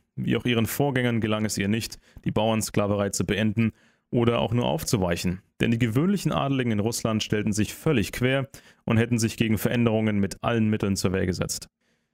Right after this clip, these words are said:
Militärisch konnte sie erhebliche Siege verbuchen, gegen die Türken und den Zugang zum Schwarzen Meer sichern. Auch ein Teil Polens sowie die Halbinsel Krim konnten an Russland angegliedert werden.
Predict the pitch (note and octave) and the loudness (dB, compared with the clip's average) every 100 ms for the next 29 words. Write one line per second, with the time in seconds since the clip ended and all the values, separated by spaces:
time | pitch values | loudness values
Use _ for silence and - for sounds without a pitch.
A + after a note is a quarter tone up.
0 | _ - A#2+ A#2+ C3+ D3+ D3+ - - A#2 | _ -2 2 2 2 0 0 -2 -2 0
1 | G#2+ A2 G#2+ F#2+ C#3 C#3+ G2+ G#2 G#2 G2+ | 0 0 -2 -2 -2 0 0 2 2 0
2 | G#2 G2+ A2 G#2+ G2 F2+ - A2 G#2 F#2 | 0 0 0 0 0 0 -2 0 0 0
3 | - C#3 A2+ G#2+ G2 F#2 - C#3 B2 G2+ | 0 0 0 2 2 0 0 0 0 0
4 | - F#2 G2+ F#2+ - F#2 G2 F#2+ F#2+ - | -2 -2 0 -2 0 2 2 0 -2 -4
5 | - - _ _ _ _ _ _ _ _ | -6 -10 _ _ _ _ _ _ _ _
6 | _ - C3 D#3 D3+ C#3+ B2 - - B2+ | _ -4 -2 0 0 0 -2 -2 0 2
7 | A2 F2+ - - - G2+ G2 F#2 G#2+ G#2+ | 2 0 -4 -4 -2 0 0 0 0 0
8 | A2 G2+ G2 - A#2 A#2 F#2 G#2 F#2 F#2+ | 0 0 -2 -2 0 0 0 0 0 0
9 | F2+ F2+ G#2+ - F#2 - G#2 G2+ F2+ F2+ | 0 0 0 0 0 0 0 0 0 0
10 | E2 F2 F2+ | -2 -4 -4